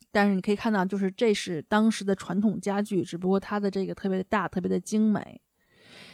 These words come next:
然后还展出了一些用丝线刺绣的作品啊，都挂在墙上当装饰品用的。Beatrice 呢，她特别喜欢收集小装饰品，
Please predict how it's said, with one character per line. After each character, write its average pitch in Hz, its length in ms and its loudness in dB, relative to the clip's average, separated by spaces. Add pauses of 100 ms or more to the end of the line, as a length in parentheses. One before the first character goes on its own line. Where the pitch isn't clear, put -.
(140)
然 180 160 4
后 202 80 4
还 208 80 6
展 160 200 0
出 220 180 2
了 220 60 6
一 202 120 2
些 214 340 0
用 233 160 6
丝 254 240 -2
线 240 260 0
刺 220 220 -4
绣 233 100 -2
的 214 140 2
作 247 220 0
品 - 180 -8
啊， 156 140 -8
都 180 160 -4
挂 185 180 -2
在 160 100 -2
墙 180 200 -8
上 180 100 -2
当 196 160 2
装 208 220 2
饰 196 100 -6
品 - 220 -10
用 - 180 -10
的。 - 100 -16 (840)
Beatrice 302 580 4
呢， 196 180 4
她 214 160 -2
特 311 140 0
别 240 140 8
喜 - 180 -2
欢 165 100 0
收 220 220 4
集 202 140 -2
小 160 160 -2
装 185 200 2
饰 190 80 0
品， - 220 -12